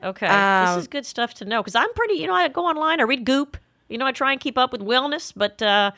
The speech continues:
Speaker 1: I never thought about the soap on the dick.
Speaker 2: Yeah.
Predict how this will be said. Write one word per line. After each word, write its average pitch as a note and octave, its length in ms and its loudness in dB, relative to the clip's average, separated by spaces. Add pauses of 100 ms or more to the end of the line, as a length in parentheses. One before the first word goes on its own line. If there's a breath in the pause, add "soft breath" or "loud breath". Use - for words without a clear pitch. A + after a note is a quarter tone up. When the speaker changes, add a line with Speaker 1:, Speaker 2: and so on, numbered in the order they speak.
(380 soft breath)
Speaker 1:
I G#3+ 60 -2
never C4+ 200 2
thought D4+ 200 4
about B3 200 4
the G3 80 -6
soap B3 380 0
on F#3 120 0
the D#3+ 60 -4
dick. D#3 240 -4
Speaker 2:
Yeah. F3+ 280 0